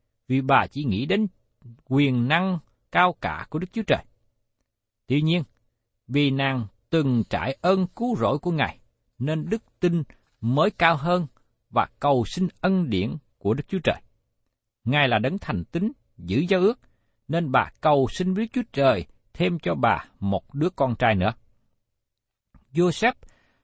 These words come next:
là người sau này sẽ đến Ai Cập. Chúng ta sẽ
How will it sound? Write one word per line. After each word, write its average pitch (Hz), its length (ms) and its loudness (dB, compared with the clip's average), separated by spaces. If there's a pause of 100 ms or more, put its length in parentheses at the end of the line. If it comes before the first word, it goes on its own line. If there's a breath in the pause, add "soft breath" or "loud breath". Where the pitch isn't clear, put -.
(320)
là 135 180 2
người 139 320 2
sau 190 220 0
này 123 300 0
sẽ - 220 -8
đến 131 280 -2
Ai 180 200 2
Cập. - 120 -6 (840)
Chúng 214 200 -2
ta 190 140 2
sẽ - 160 -10